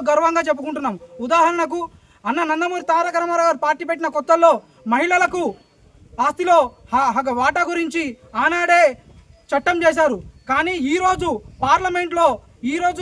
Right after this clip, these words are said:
దానికి చట్టబద్ధత కల్పించడం కోసం ప్రభుత్వాలు ముందుకొస్తున్నాయి. అన్న దాదాపు ముప్పై సంవత్సరాల ముందే ఈ మహిళలకు ఆస్తి, ఆస్తిలో వాటా గురించి ఆనాడే ఆయన ఎంతో దూరదృష్టితో ఆలోచించి తీసుకొచ్చారు.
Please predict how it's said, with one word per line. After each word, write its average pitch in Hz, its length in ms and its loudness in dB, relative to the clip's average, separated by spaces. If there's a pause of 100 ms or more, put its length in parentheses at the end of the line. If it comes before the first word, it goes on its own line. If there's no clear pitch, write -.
దానికి 320 300 0
చట్టబద్ధత 330 520 0
కల్పించడం 320 480 -2
కోసం 311 200 0 (1000)
ప్రభుత్వాలు 330 520 2 (380)
ముందుకొస్తున్నాయి. 302 640 -4 (360)
అన్న 294 120 -4 (360)
దాదాపు 320 360 0
ముప్పై 339 260 -4
సంవత్సరాల 330 460 0
ముందే 339 240 2 (520)
ఈ 285 60 -4 (1400)
మహిళలకు 339 460 0 (160)
ఆస్తి, 285 180 -4 (320)
ఆస్తిలో 320 280 0 (240)
వాటా 285 320 2
గురించి 302 300 -8 (160)
ఆనాడే 311 340 4 (520)
ఆయన 294 180 -2 (320)
ఎంతో 269 240 0
దూరదృష్టితో 302 580 0
ఆలోచించి 285 420 -4
తీసుకొచ్చారు. 254 400 -8